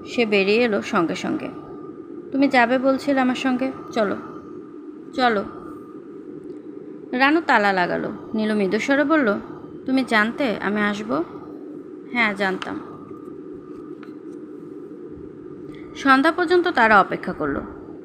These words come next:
কারো দেখা পাওয়া গেল না। একসময় নীলু বলল, "এখন চলে যেতে চাও রানু?"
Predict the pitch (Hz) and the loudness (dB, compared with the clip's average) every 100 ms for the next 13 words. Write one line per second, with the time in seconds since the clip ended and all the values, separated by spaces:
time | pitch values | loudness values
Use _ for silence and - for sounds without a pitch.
0 | - - - - 240 220 202 175 190 175 | -14 -14 -14 0 4 4 4 2 0 2
1 | 165 160 151 160 - - - - - - | 4 4 0 -2 -4 -8 -14 -14 -14 -2
2 | 202 - 233 220 214 202 220 247 294 208 | -2 0 0 2 2 2 4 6 6 6
3 | 202 - - - - - - - - - | 2 -2 -12 -14 -14 -14 -14 -14 -14 -14
4 | - - - - - 285 277 269 247 247 | -14 -16 -14 -4 0 2 2 2 0 0
5 | 277 285 285 226 208 214 285 | -2 0 4 4 4 2 0